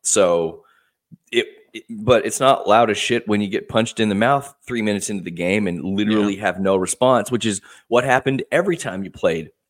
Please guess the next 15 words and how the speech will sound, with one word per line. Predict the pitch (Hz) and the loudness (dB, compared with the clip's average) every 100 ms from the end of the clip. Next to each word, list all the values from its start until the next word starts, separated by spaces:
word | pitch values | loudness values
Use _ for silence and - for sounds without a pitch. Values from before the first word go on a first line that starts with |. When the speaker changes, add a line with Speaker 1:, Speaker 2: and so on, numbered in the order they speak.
| _ _ _ _ _ _ | _ _ _ _ _ _
Speaker 1:
a | 120 | -4
team | 127 107 | 0 0
that | 101 | 0
was | 82 | -2
ready | 90 92 87 | 0 0 -2
to | 85 | -6
punch | 98 82 | -8 -6
you | 87 | -8
in | 82 | -6
the | |
mouth. | 78 69 - - | -8 -8 -14 -6
You | 92 | -4
had | 82 85 87 - | -2 -4 -6 -12
no | 85 85 78 | -10 -6 -8
response. | 71 - - - - | -10 -14 -14 -16 -18